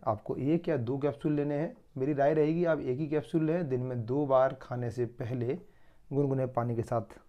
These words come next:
इसको लीजिएगा। अब हम बात करें इसके अंदर क्या क्या चीज़ों का मिश्रण है, तो इसके अंदर है अश्वगंधा, ब्राह्मी, जटामासी, ज्योतिषमती, बाचा और चांदनी।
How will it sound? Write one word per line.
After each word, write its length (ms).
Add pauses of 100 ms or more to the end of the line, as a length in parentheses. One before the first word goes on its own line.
इसको 340 (260)
लीजिएगा। 520 (500)
अब 80
हम 180
बात 200
करें 180
इसके 200
अंदर 220
क्या 260
क्या 320 (520)
चीज़ों 260
का 120
मिश्रण 360
है, 220
तो 140
इसके 220
अंदर 200
है 140
अश्वगंधा, 760 (300)
ब्राह्मी, 520 (260)
जटामासी, 760 (560)
ज्योतिषमती, 800 (220)
बाचा 520 (220)
और 200
चांदनी। 420